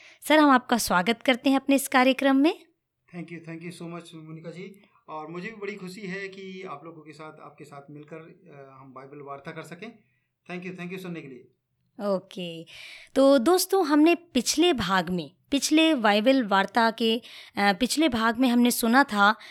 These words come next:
Speaker 1: कि बाइबल क्या है, बाइबल क्या है और बाइबल के, का अर्थ क्या है, बाइबल का नाम किस प्रकार पड़ा, बाइबल में कितनी पुस्तकें हैं, सारी चीज़ों के विषय में हमने सुना। आज उसी का दूसरा भाग हम सुनने जा रहे हैं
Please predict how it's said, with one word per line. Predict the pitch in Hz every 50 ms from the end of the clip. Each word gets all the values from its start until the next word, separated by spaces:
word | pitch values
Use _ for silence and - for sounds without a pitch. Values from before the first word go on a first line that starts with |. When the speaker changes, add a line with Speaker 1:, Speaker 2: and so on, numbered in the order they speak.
| - - -
Speaker 1:
कि | - 330
बाइबल | 269 233 277 262 277 285 247 330 330 320 311 _ _ -
क्या | 240 240 208 202
है, | 196 185 175 170 151 - _ _ _ _ _ _ _ _ _ _ -
बाइबल | 214 214 214 208 240 226 214
क्या | - - 247 247
है | 269 269 240 240 269 302 330 - - - _ _ -
और | 196 196 196 202 202 202 196 196 190 196 190 190 185 - _ _ -
बाइबल | 196 208 208 214 202 247 240 233
के, | - - 247 233 226 226 220 214 220
का | - - - - 220
अर्थ | 220 - 220 208 226 254 - 285
क्या | 269 - 294 269 262
है, | 254 240 247 262 269 294
बाइबल | 247 208 196 190 190 202 196
का | - 202
नाम | 196 196 196 202
किस | 190 - 233 -
प्रकार | - - 247 - 240 240 233
पड़ा, | 233 - 240 233 240 247 247
बाइबल | 214 208 196 185 175 202 202
में | 196 196 185
कितनी | - - - - 226 233
पुस्तकें | 233 - 233 - - - 240 - - 247 247 240
हैं, | 233 247 262 294 302 - - - -
सारी | - - 302 294 277
चीज़ों | - - 254 214 220 208
के | - 220
विषय | 196 190 - - 208
में | 196 196 196
हमने | 190 190 185 180
सुना। | 175 - - 180 170 160 160 - - - - - -
आज | 233 247 294 349 - - -
उसी | 277 254 - 302
का | 262 - 277 254
दूसरा | 196 165 202 202 - - 269 269 254
भाग | 196 190 202 220 208 214
हम | 208
सुनने | 202 - - 196 190 190 196 180
जा | 185 180 175 175
रहे | 175 180 180 175
हैं | 185 240 339